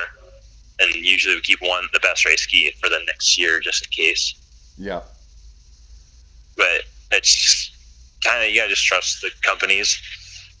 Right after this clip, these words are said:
Speaker 1: that they do a good quality control and, um,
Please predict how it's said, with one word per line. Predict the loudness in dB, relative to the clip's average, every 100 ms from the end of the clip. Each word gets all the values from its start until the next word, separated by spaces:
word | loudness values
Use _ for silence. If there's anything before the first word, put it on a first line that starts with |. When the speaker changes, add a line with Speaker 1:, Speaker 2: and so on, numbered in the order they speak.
| _ -6
Speaker 1:
that | -2
they | 0
do | 0 0
a | -2
good | -2
quality | -4 -4 -2 -2
control | -2 0 0 0 -2 -2
and, | -4 -6
um, | -2 0 0 -2